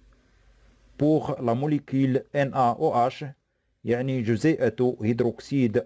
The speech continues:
الصوديوم، فهي تتركب من أنواع مختلفة من الذرات، ذرة الصوديوم ان اي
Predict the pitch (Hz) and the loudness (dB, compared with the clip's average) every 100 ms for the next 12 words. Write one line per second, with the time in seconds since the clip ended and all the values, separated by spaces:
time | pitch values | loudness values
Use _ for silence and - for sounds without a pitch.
0 | 120 - 160 120 98 110 131 - _ _ | -4 -4 -2 0 2 2 0 -8 _ _
1 | _ _ _ - 127 135 135 120 120 139 | _ _ _ 0 2 4 2 0 -2 -2
2 | 139 131 117 123 123 123 131 123 135 120 | 0 -2 0 0 -2 -4 -2 0 2 0
3 | 123 123 123 156 - 117 107 120 123 107 | -2 -2 -2 -2 0 2 2 2 0 0
4 | 110 117 117 - 120 123 123 101 107 135 | 0 2 2 0 -4 0 0 2 4 2
5 | - 143 _ _ _ _ _ _ - 135 | 0 -12 _ _ _ _ _ _ -2 0
6 | 156 147 139 - 135 123 143 131 113 156 | 2 -2 -8 -2 -2 2 2 2 0 -4
7 | 156 110 113 | -2 0 0